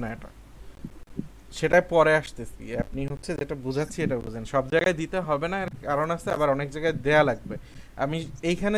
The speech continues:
যে condition দিছি, এই condition অনুযায়ী যদি আপনি কাজ করেন, তাহলে আপনাকে দিতে হবে। But আপনি ডিভাইস যদি দুইটা নেন,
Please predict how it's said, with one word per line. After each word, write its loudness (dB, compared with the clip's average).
যে 2
condition -2
দিছি, -6
এই -4
condition -4
অনুযায়ী -4
যদি -4
আপনি -4
কাজ 0
করেন, -2
তাহলে 2
আপনাকে -2
দিতে -4
হবে। -4
But 4
আপনি 0
ডিভাইস 2
যদি 0
দুইটা 0
নেন, -4